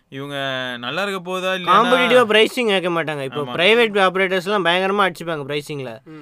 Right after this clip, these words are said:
Speaker 2: இவன் இது பண்ணானா உடனே அவன் இது பண்ணுவான்.
Speaker 3: Correct.
Speaker 2: ஆனா பி எஸ் என் எல் ஸ்லோவா தான் பண்ணுவான்.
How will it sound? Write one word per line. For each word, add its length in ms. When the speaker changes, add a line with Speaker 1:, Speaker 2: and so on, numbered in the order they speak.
Speaker 2:
இவன் 200
இது 220
பண்ணானா 180
உடனே 380
அவன் 160
இது 240
பண்ணுவான். 260
Speaker 3:
Correct. 140
Speaker 2:
ஆனா 140
பி 80
எஸ் 140
என் 80
எல் 160
ஸ்லோவா 280
தான் 180
பண்ணுவான். 280